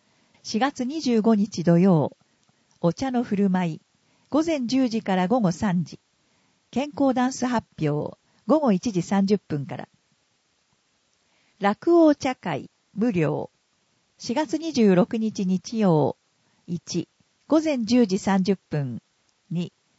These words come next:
午前十一時三十分。三、午後一時三十分。四、午後二時三十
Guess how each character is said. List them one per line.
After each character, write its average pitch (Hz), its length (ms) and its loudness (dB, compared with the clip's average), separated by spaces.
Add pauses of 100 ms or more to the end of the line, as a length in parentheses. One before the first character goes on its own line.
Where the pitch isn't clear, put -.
(160)
午 320 180 2
前 277 220 0
十 254 220 4
一 277 180 -2
時 202 120 -2
三 190 260 -2
十 196 120 0 (140)
分。 139 320 -6 (500)
三、 190 420 -6 (600)
午 320 120 0
後 302 140 4
一 262 220 0
時 226 100 -2
三 190 280 0
十 185 140 0 (120)
分。 131 320 -8 (540)
四、 185 340 -2 (460)
午 302 140 0
後 302 120 -2
二 247 160 -6
時 185 140 -4
三 190 240 2
十 196 140 0